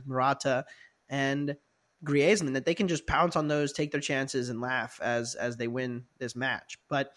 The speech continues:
overall, like, y-, you definitely won't be getting me betting Madrid here.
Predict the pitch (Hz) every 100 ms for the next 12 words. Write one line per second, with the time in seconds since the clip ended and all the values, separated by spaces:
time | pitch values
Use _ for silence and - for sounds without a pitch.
0 | - _ - 175 233 170 180 156 135 127
1 | - _ _ _ _ _ - 170 165 170
2 | 185 202 175 160 156 151 147 139 135 127
3 | 123 127 127 123 120 123